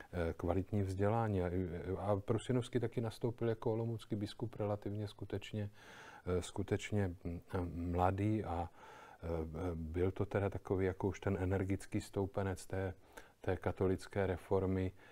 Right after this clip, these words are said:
Eh, a dlužno při-, dlužno taky říct, že vlastně, eh,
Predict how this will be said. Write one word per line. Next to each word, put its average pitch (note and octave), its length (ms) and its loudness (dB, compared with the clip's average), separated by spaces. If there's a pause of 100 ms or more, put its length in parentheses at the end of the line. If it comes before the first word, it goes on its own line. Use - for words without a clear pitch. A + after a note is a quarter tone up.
(320)
Eh, E2+ 1500 -2 (800)
a F2+ 380 2 (220)
dlužno G#2 400 4
při-, G#2 260 -4 (120)
dlužno G2+ 420 2
taky - 280 0
říct, G2+ 360 0
že G#2+ 160 0
vlastně, G#2 460 0 (520)
eh, F2+ 280 0